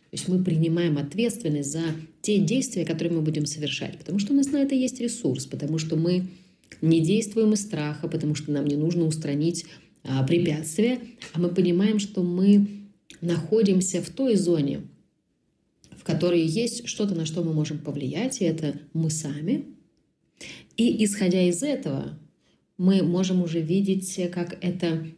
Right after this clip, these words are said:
изменение будет влиять на, например, окружение или на ту ситуацию, в которой мы находимся.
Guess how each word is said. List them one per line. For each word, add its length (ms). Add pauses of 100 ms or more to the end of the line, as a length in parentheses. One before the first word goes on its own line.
(200)
изменение 580
будет 300
влиять 600
на, 300 (300)
например, 520
окружение 680
или 240
на 120
ту 120
ситуацию, 500
в 60
которой 240
мы 120
находимся. 720